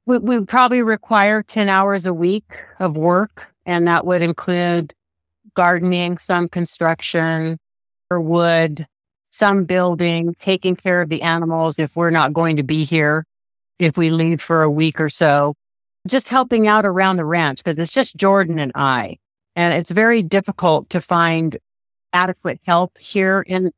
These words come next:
here where we're at. To be honest with you, a lot of people just don't wanna work here. And that's just the way it is. So we're next to Dead Horse Ranch, which is where they filmed Longmire,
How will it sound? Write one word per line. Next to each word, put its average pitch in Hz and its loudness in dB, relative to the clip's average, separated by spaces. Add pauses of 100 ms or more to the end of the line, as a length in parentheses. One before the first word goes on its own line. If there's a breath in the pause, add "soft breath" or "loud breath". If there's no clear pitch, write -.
here 190 0
where 185 0
we're 180 0
at. 180 2 (580)
To 180 -2
be 185 0
honest 180 2
with 175 -6
you, 165 0
a 160 0
lot 160 2
of 160 -4
people 160 -2
just 147 -4
don't 147 -2
wanna 147 0
work 131 -2
here. - -4 (500)
And 151 0
that's 143 0
just 139 -2
the 147 0
way 127 2
it 127 2
is. 117 -4 (400)
So 147 0 (400)
we're 185 0
next 190 -2
to 185 0
Dead 175 0
Horse 175 -2
Ranch, 165 -2
which 170 -2
is 156 -2
where 160 0
they 160 2
filmed 160 2
Longmire, 160 2